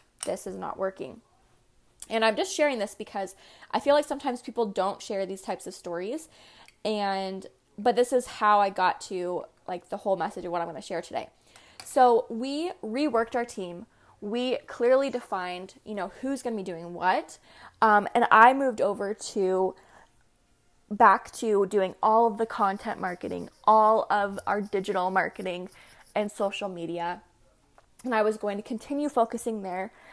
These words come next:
and not continue doing phone calls and trying to learn how to convert leads over the phone because,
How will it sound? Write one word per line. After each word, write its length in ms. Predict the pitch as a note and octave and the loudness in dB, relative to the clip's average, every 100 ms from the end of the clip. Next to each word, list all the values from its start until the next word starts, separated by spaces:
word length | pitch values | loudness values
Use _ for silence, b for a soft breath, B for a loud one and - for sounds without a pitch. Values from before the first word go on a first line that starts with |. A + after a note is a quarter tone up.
| B B B - | B B B 0
and 460 | A#3+ A#3 A3 G#3+ - - | 4 4 4 0 -4 -6
not 420 | A3+ A#3+ B3+ - | 2 6 6 2
continue 800 | D4+ B3+ - G#3+ G3 F#3 G3 B3 b b b b | -8 -8 -8 -10 -8 -6 -6 -8 b b b b
doing 400 | G#3 A#3+ G#3+ G3+ | -6 -2 -2 -2
phone 280 | G#3 G3 F#3+ | -4 -2 -2
calls 340 | F#3 F#3+ F#3 G3 | -2 -4 -2 -6
and 160 | G#3 | -10
trying 300 | - G3+ G3 | -6 -6 -6
to 160 | G#3+ G#3 | -10 -10
learn 220 | G3 F#3+ | -10 -10
how 200 | - G3+ | -2 0
to 80 | G3+ | -2
convert 520 | - G#3+ F#3+ F#3 - | -6 -10 -6 -6 -6
leads 340 | F3 F3+ F3+ - | -10 -8 -8 -4
over 200 | F#3+ F#3+ | -2 0
the 80 | G3 | -2
phone 300 | G3 E3 F#3 | -4 -8 -8
because, 500 | G#3 - F3+ F3+ | -12 -8 -6 -6